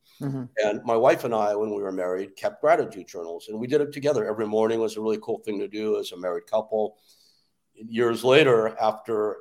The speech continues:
Speaker 2: a, after my divorce and after a failed relationship, when I found myself living, living in a motel with my two dogs, uh, I remember with my gratitude journal, I took it out, and I was, like, so, uh,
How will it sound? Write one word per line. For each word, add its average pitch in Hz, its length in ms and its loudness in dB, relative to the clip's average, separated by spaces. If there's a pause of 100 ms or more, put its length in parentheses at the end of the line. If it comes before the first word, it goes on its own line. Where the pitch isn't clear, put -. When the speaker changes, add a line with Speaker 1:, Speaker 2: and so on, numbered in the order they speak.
Speaker 2:
a, 101 440 -2 (520)
after 131 220 4
my 120 160 6
divorce 107 520 -4 (200)
and 107 100 -2
after 107 440 -2
a 107 100 -2
failed 110 380 2
relationship, 104 840 -2 (420)
when 101 140 -4
I 95 60 -4
found 113 280 4
myself 107 460 0
living, 110 380 -4
living 127 300 0
in 120 100 0
a 117 80 2
motel 117 560 2
with 107 160 -2
my 110 140 -2
two - 180 -10
dogs, 104 460 4 (420)
uh, 104 220 6
I 120 160 2
remember 127 380 4
with 117 140 2
my 107 100 -2
gratitude 120 500 2
journal, 101 260 -4
I 95 40 -4
took 127 240 -6
it 117 60 -2
out, 101 280 4 (500)
and 113 80 0
I 117 120 6
was, 135 220 2
like, 110 240 0
so, 135 720 2 (380)
uh, 101 580 4